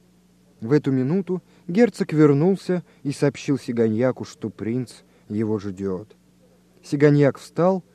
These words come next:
и, поклонившись Изабелле, последовал за Валамбрезом в конец анфилады, где находился кабинет принца.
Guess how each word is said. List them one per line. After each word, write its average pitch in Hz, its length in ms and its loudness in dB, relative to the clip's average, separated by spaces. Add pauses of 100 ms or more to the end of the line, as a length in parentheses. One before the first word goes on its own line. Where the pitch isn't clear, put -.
(200)
и, 208 100 -6
поклонившись 202 760 0
Изабелле, 160 720 0 (220)
последовал 135 640 2
за 117 120 -2
Валамбрезом 120 720 0 (220)
в - 100 -20
конец 120 460 -2
анфилады, 147 800 -4 (300)
где 165 180 0
находился 135 640 0
кабинет 107 580 -4
принца. 95 640 -8